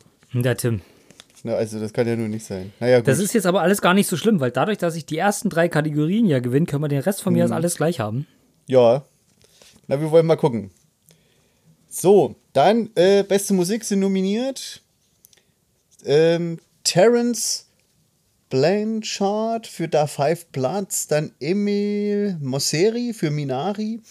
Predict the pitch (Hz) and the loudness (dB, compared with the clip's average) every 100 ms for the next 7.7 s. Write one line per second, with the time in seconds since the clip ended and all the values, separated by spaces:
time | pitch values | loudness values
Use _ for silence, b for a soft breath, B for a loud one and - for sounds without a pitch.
0 | B B B _ - 190 233 202 208 220 | B B B _ 2 2 2 2 0 0
1 | 160 165 233 233 226 160 185 - - - | 0 0 0 -4 -4 -2 -2 -2 -6 -4
2 | 127 147 196 - - - 156 196 - - | -2 -2 -4 -6 -10 -4 -2 -2 -6 -4
3 | 131 196 - 202 - 151 - - 160 180 | 0 0 0 0 -2 -8 -8 -2 -2 -2
4 | - 160 - 127 123 - 196 - - b | -6 -6 -4 0 0 -2 -6 -8 -12 b
5 | b b - 151 147 190 226 214 - - | b b 0 2 4 0 -2 -8 -14 -2
6 | 180 202 - - 143 175 - 135 165 175 | 0 0 -8 -6 -2 -2 0 -2 0 0
7 | 160 - _ - 135 135 - | 0 -2 _ -6 -4 -4 -2